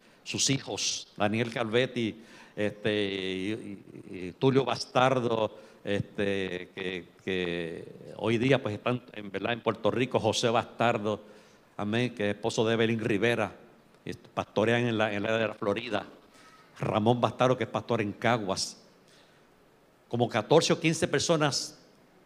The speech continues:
los, los hospedamos en una casa que teníamos en Texas. Y ellos desarrollaron todo el campamento, eh, de familia que teníamos en Ebenezer.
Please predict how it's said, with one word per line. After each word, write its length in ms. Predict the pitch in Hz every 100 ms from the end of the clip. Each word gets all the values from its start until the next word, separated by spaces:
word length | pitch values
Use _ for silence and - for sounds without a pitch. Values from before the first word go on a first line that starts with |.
| _ _ _
los, 260 | 113 117 117
los 180 | 120 110
hospedamos 920 | 127 - 120 120 156 135 107 - - - _ _ _ _ _ _ _ _ - -
en 100 | 117
una 160 | 131 143
casa 240 | 135 143
que 100 | 131
teníamos 460 | - 117 127 127 131
en 180 | 120
Texas. 460 | - 143 110 - - - _ _ _ _ _ _ - - - _ - - _ - _ _
Y 480 | 120 131 131 123 123
ellos 300 | 139 160 185
desarrollaron 760 | 151 - 156 151 147 170 175 143
todo 180 | 175 175
el 120 | 165
campamento, 1000 | - 156 135 - 131 156 165 139 104 87 - - - - - - - - - _ _ _ -
eh, 380 | 110 104 104 107
de 100 | 113
familia 440 | 123 135 160 151
que 120 | 120
teníamos 400 | 117 113 131 131
en 80 | 131
Ebenezer. 640 | 123 113 110 104 156 143